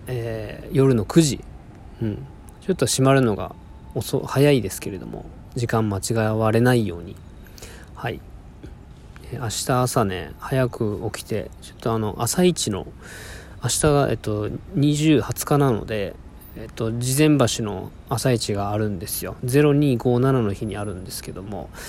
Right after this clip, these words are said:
ちょっとあの、申し込み書をね、持っていこうと思っております。まあ、それ、私だからその場で受理っていうわけじゃなくて、理事会で一応審査があるらしいので、まだ決定ではないんですけども、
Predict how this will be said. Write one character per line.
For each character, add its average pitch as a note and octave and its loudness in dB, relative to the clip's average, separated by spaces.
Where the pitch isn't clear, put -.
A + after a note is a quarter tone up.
ち - 0
ょ - -2
っ - -2
と A2 2
あ G#2+ 4
の、 G#2 0
申 C#3+ 6
し - -2
込 D#3 4
み D3 6
書 C3+ 4
を F#2+ -4
ね、 G2 -6
持 G#2 -4
っ - -8
て - -2
い A2 0
こ A2 0
う G2+ -2
と F#2 -6
思 A#2 0
っ - -2
て - -2
お A#2+ 0
り A2 2
ま F#2+ -2
す。 - -8
ま B2 0
あ、 - 2
そ D#3 0
れ、 D#3 6
私 F3+ 6
だ A3+ 4
か D#3 6
ら A2+ 6
そ C3+ 0
の C#3+ 4
場 C#3 4
で C#3 2
受 C3 4
理 B2+ 4
っ A2 -2
て - -8
い - -2
う - 0
わ G2+ -2
け G#2 -2
じ A2 -4
ゃ - 0
な G2 0
く - -6
て、 G#2+ -4
理 B2 0
事 C#3 0
会 D3 6
で C3+ 4
一 B2+ 0
応 A#2 2
審 C3 -2
査 - -8
が C#2 -10
あ C2 -8
る F2 -10
ら E2+ -8
し - -12
い F2+ -12
の - -14
で、 - -14
ま C3 2
だ G#2+ 0
決 - 0
定 B2+ 4
で A#2+ 4
は G#2 2
な G2+ -2
い G#2 -4
ん G2+ -6
で A2+ -8
す - -8
け - -6
ど - -10
も、 A2 -8